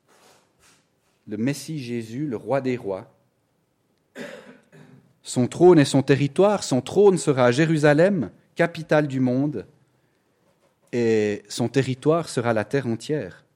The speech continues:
Zacharie quatorze, verset dix-neuf. Point intéressant, puisque le péché ne sera pas,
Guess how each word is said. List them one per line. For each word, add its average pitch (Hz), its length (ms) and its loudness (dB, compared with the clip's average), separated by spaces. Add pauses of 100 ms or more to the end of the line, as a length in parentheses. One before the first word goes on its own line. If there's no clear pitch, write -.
(160)
Zacharie 107 440 -6
quatorze, 107 420 -8
verset 101 280 -10
dix-neuf. 101 600 -6 (800)
Point 117 220 2
intéressant, 139 640 0 (800)
puisque 127 200 -10
le 127 100 0
péché 139 360 -2
ne 131 100 0
sera - 320 -6
pas, 113 260 0